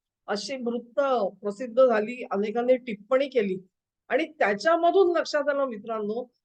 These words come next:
की हे ओवेसीचा हा जो तंबू आहे, तो तंबू कसा हललेला आहे. माधवी लता, अ, यांचा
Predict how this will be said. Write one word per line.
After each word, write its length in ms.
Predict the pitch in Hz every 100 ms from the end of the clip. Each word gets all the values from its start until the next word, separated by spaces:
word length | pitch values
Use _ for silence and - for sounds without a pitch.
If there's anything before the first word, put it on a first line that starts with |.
| _
की 60 | 320
हे 180 | 320 349
ओवेसीचा 1200 | - 220 226 294 330 - 320 - 302 294 277 247 226 -
हा 100 | 226
जो 160 | 233 269
तंबू 480 | - 247 254 320 330
आहे, 280 | 254 226 214
तो 160 | 254
तंबू 420 | 254 226 220 254
कसा 240 | 277 262 277
हललेला 580 | 208 185 185 208 247 240
आहे. 280 | 190 170 165 - _ _ _ _ _ _ _ _ _ _ _
माधवी 460 | 190 202 233 294 269
लता, 400 | 226 240 247 269 - _ _ _
अ, 220 | 196 202
यांचा 640 | 208 220 233 233 311 311